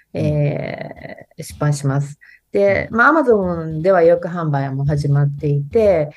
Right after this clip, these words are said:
Speaker 1: うん。
Speaker 2: で、この本のコンセプトっていうのが、まあ、あの、まあ、後継ぎと、まあ、世の中的に呼ばれてる人たちって、まあ、大体、まあ、あの、いつかは社長になっていく人たちなんですけども、
Speaker 1: うんうん。
Speaker 2: なんか後継ぎ時代、社長になるまでの間に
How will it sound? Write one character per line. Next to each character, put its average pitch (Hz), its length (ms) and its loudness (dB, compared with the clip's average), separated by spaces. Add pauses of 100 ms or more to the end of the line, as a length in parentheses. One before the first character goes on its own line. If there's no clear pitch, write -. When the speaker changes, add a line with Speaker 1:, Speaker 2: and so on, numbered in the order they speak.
(260)
Speaker 1:
う - 40 -16
ん。 - 40 -16
Speaker 2:
で、 254 120 2
こ 277 100 -2
の 294 140 0
本 311 220 0
の 247 120 2
コ 262 180 -2
ン 269 80 0
セ 254 120 -2
プ 220 80 -10
ト 190 120 -4
っ 190 60 -6
て 190 120 -6
い 190 40 -2
う 190 40 -2
の 190 120 -2
が、 202 480 -2
ま 196 200 -2
あ、 185 40 -2
あ 185 60 -2
の、 175 500 -4
ま 208 220 0
あ、 - 20 2
後 285 180 -2
継 285 140 -6
ぎ 170 200 -6 (180)
と、 143 260 0
ま 170 120 -2
あ、 - 20 0
世 170 100 2
の 180 120 0
中 175 220 -2
的 165 220 -6
に 160 140 0
呼 156 60 2
ば 165 120 2
れ 160 100 -2
て 156 140 -4
る 156 120 0
人 156 200 -6
た 139 160 -2
ち - 260 -12
っ - 60 -20
て、 143 320 -2
ま 165 80 -2
あ、 160 40 -2
大 180 160 2
体、 175 240 2
ま 156 260 -2
あ、 - 80 -20 (260)
あ 156 200 -2
の、 143 440 2
い - 80 0
つ - 80 -12
か 160 120 0
は 143 80 2
社 151 180 -2
長 196 140 0
に 196 120 2
な 185 100 0
っ 185 100 -10
て 151 100 -4
い 135 100 -4
く 147 340 -4
人 147 240 -4
た 143 120 0
ち 143 140 -2
な 135 100 2
ん 131 40 -2
で 135 80 0
す - 120 -6
け 139 100 -2
ど 143 120 0
も、 156 380 2 (140)
Speaker 1:
う - 40 -16
ん - 20 -14
う - 20 -10
ん。 - 40 -2
Speaker 2:
な 427 60 0
ん - 40 -2
か - 140 2
後 302 220 2
継 302 160 -2
ぎ 285 180 0
時 285 160 0
代、 170 260 2
社 233 140 2
長 233 120 -2
に 302 80 0
な 277 140 4
る 330 120 0
ま 285 160 2
で 262 160 2
の 220 140 0
間 220 300 0
に 214 480 -2